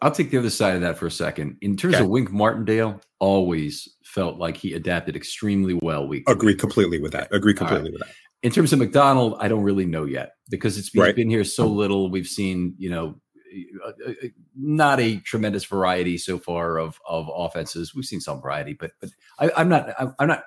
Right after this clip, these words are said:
Speaker 1: ready to judge yet. And, and, and
Speaker 2: I
Speaker 1: and
Speaker 2: really,
Speaker 1: it's
Speaker 2: I'm sorry, I really did just mean the offensive coaching staff, the offensive
Speaker 1: Sure.
Speaker 2: game planning. Okay.
Speaker 1: Yeah, and, and, and, you know, i-, in some cases, you gotta blame some of that on Flacco because he wasn't the most easy to adjust for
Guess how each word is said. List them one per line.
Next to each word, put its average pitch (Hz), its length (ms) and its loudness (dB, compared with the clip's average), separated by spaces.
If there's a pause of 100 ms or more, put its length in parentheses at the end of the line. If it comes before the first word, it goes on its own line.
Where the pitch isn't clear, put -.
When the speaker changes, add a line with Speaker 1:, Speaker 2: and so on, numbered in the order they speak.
(120)
Speaker 1:
ready 104 220 2
to 87 60 -2
judge 80 320 -8
yet. - 140 -16 (720)
And, 113 220 0
and, 117 160 0 (100)
and 123 200 2
Speaker 2:
I 139 100 6
Speaker 1:
and 151 100 6
Speaker 2:
really, 156 200 10
Speaker 1:
it's 120 80 2
Speaker 2:
I'm 135 120 4
sorry, 131 240 6
I 131 60 4
really 143 300 8
did 120 220 6
just - 240 4
mean 107 160 6
the 92 120 4
offensive 85 500 2
coaching 82 300 -2
staff, 73 280 -6
the 80 140 -2
offensive 82 240 0
Speaker 1:
Sure. 78 80 -6 (100)
Speaker 2:
game 69 160 -12
planning. - 320 -12
Okay. 104 220 -2 (340)
Speaker 1:
Yeah, 117 120 4
and, 151 140 6
and, 170 280 2
and, 143 260 -2
you 147 160 0
know, 135 300 2 (380)
i-, - 20 -10 (260)
in 123 140 2
some 196 180 2
cases, 139 540 0
you 117 140 0
gotta 123 160 4
blame 113 180 2
some 120 160 -2
of 107 60 -4
that 107 120 2
on 90 120 -2
Flacco 98 500 2
because 95 320 -4
he 107 100 -4
wasn't 98 380 -2
the 92 100 -4
most 95 400 -4
easy 104 360 -2
to - 260 -6
adjust 95 380 -2
for 98 520 -2